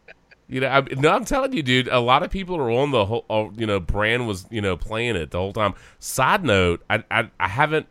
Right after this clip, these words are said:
verified this, but, um, I saw a tweet that had, uh, an image from season one. It was Ned Stark on the Iron Throne, and you know what's sitting right beside Ned Stark?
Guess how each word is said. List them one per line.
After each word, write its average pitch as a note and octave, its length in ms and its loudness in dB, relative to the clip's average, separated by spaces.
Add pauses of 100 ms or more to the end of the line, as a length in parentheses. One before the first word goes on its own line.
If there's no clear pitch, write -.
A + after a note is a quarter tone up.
verified G#2+ 760 0
this, C#3+ 420 -4 (680)
but, G#2+ 320 0
um, F#2 600 2
I F#2+ 80 -4
saw A#2+ 220 0
a - 20 2
tweet C3+ 420 -4
that G#2 140 -2
had, F2+ 760 -2 (680)
uh, G2+ 200 0
an G#2+ 140 -2
image A#2+ 340 -2
from G2+ 160 -8
season G2+ 400 -4
one. A2 240 0
It F2+ 80 -4
was D#2+ 160 -8
Ned G#2+ 260 0
Stark A#2+ 380 -4
on G2 80 -4
the - 120 -4
Iron G2+ 280 2
Throne, G#2+ 260 -2
and F2+ 100 -4
you F#2 60 -2
know A2 120 0
what's G#2 160 -4
sitting G2 280 -6
right G2 240 -2
beside G2 340 -4
Ned G2 160 -2
Stark? A#2 420 -4